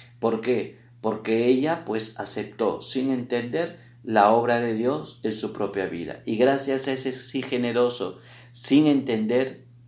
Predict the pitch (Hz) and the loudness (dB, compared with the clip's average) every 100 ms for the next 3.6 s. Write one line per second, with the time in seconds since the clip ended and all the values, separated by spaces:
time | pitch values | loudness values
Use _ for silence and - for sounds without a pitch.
0 | - - - 110 110 101 - - - - | -20 -14 0 2 2 0 -8 -20 -20 -16
1 | - 117 - 110 - - 147 - - - | -4 -4 -2 -4 -2 0 0 -2 -14 -20
2 | - - - 110 107 104 104 - 113 113 | -20 -18 0 2 2 0 -4 -2 0 2
3 | 107 104 127 156 156 - | 0 0 -2 -2 -6 -12